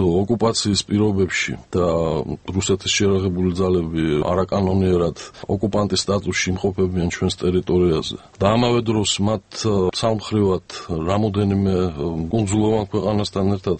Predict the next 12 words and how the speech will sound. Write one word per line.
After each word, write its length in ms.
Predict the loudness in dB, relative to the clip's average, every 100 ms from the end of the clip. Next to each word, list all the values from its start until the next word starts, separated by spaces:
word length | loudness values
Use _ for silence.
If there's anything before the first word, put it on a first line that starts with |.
| -4
ასე 260 | -4 -2
ვთქვათ, 320 | -4 -2 -4
ბჭყალებში 600 | -4 -4 0 0 0 0 0
აღიარეს 500 | 0 2 0 0 -2
დამოუკიდებელ 640 | 0 0 0 -2 -2 0
სახელმწიფოებად 800 | -2 -2 -2 -2 -2 0 0 -2
ჩვენი 300 | -4 0 2 2
ტერიტორიის 580 | 2 0 2 2 2
განუყოფელი 580 | 0 0 2 0 -2 0
ნაწილი, 460 | 2 2 0 0 2 0
მიუხედავად 760 | 2 2 2 0 0 2 0
ამისა, 440 | 0 0 0 0